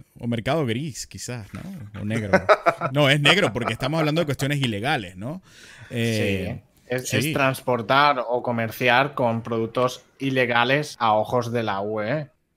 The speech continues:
Speaker 1: Esto obviamente viene enlazado
Speaker 2: Que,
Speaker 1: con
Speaker 2: que
Speaker 1: el
Speaker 2: va
Speaker 1: s-
Speaker 2: muy relacionado con el siguiente tema que hablaremos sobre el sistema de leyes que estuvieron hablando en el último live.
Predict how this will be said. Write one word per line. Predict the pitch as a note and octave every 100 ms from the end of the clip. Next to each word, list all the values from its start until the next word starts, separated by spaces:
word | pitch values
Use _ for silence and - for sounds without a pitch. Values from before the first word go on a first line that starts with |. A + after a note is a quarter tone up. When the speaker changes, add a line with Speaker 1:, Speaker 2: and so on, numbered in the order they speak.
| _ - - _
Speaker 1:
Esto | G2 A2 A2
obviamente | A2 A#2 B2 B2+ D#3+
viene | C#3
enlazado | A#2 A#2+ A2+ A#2 C#3
Speaker 2:
Que, | C3+
Speaker 1:
con |
Speaker 2:
que | B2+
Speaker 1:
el | C3+
Speaker 2:
va |
Speaker 1:
s- | C#3+
Speaker 2:
muy | D#3+ E3
relacionado | E3+ D#3 D#3 C#3 D3+
con | E3+ C#3
el | B2+ A#2+ A#2 A2+
siguiente | - A#2 A#2 B2 C#3+
tema | B2+ C3+ D#3
que | C#3
hablaremos | B2 A2 A2 C3 D3
sobre | B2+ - A2+ A2 G#2
el | G#2 G2+
sistema | - A2 A#2 B2+
de |
leyes | A2+ D#3 D#3
que | A2+
estuvieron | - A2 G#2+ G#2+
hablando | G#2 G#2 G#2+ G#2+
en | G#2
el | G#2
último | G#2 G#2+
live. | G#2 A2 G3